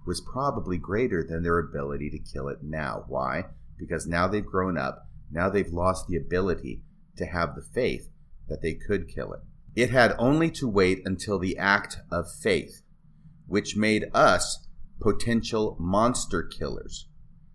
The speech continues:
as well as sources of power,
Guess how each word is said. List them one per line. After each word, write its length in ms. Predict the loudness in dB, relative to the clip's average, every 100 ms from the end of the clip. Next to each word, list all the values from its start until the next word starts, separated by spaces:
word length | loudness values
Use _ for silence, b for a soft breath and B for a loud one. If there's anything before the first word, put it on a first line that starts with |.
| -20 -16 -2
as 200 | 0 2
well 460 | 2 4 6 4 2
as 280 | 0 2 0
sources 480 | 0 0 -2 -4
of 180 | -6 -8
power, 500 | -6 -2 -2 -2 -10